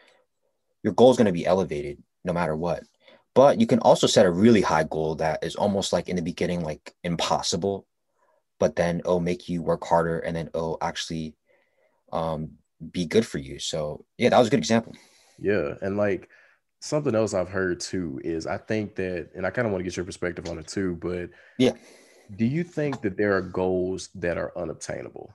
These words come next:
Speaker 2: And the reason I say that is because, like you were saying, some people set the bar way, way, way too high.
Speaker 1: Mm-hmm.
Speaker 2: So do you think that there are certain goals that are actually unobtainable?
Speaker 1: Hundred percent. Um,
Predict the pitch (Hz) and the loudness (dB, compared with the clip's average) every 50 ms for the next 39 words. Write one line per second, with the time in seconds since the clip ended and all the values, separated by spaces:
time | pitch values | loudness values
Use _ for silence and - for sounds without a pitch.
0 | _ - - 87 85 87 98 113 123 113 113 98 92 90 - - 98 98 95 90 | _ -8 -6 -4 -2 0 2 2 2 2 2 2 0 0 0 0 2 2 2 0
1 | 90 90 87 - - 87 - 92 87 87 90 92 95 - 95 87 90 90 - - | -2 -6 -8 -8 -8 -4 -2 -2 -2 -2 -2 -4 -6 -6 -6 -8 -8 -6 -4 -4
2 | 98 98 95 92 87 107 113 113 - 107 95 - 90 - - 90 80 - 90 80 | -2 -2 -2 -4 -4 -6 -6 -6 -6 -6 -6 -8 -8 -8 -8 -8 -8 -10 -10 -6
3 | 87 87 87 85 85 85 85 85 87 92 98 98 101 101 98 92 95 95 92 92 | -6 -4 -4 -4 -6 -10 -12 -10 -6 -2 0 2 2 2 0 0 -2 -2 -4 -4
4 | 90 90 90 85 87 - - 80 78 - - 92 90 87 85 78 85 85 80 73 | -4 -4 -6 -6 -6 -8 -8 -12 -10 -6 -4 -2 -2 -2 -2 -2 -4 -4 -4 -4
5 | 71 - _ _ _ - - 87 87 98 101 101 110 107 - 113 107 101 95 - | -6 -10 _ _ _ -8 -8 -6 -4 -2 0 0 -2 0 0 0 0 0 0 -4
6 | 85 87 92 90 90 90 - - 101 98 92 90 85 92 87 90 87 80 80 - | -4 -4 -4 -4 -4 -6 -4 -4 -2 -2 -2 -4 -4 -2 -2 -2 -4 -4 -6 -8
7 | 69 64 80 95 98 - - 85 78 69 60 - - 87 85 69 64 - - - | -6 -4 -2 -2 -4 -4 -6 -8 -8 -8 -10 -8 -8 -6 -6 -6 -8 -12 -16 -20
8 | 98 _ _ _ _ _ _ _ _ _ _ _ _ _ _ _ _ _ - - | -20 _ _ _ _ _ _ _ _ _ _ _ _ _ _ _ _ _ -6 0
9 | - 151 151 - - 123 117 - 135 151 151 - - _ _ _ _ - - - | 2 2 2 4 2 2 2 2 2 0 0 -2 -4 _ _ _ _ -20 -20 -20
10 | - - - - - - _ - 101 110 120 127 131 127 131 127 127 131 123 113 | -20 -20 -20 -20 -20 -16 _ 0 2 4 6 6 8 8 6 6 6 6 6 4
11 | - - | 4 0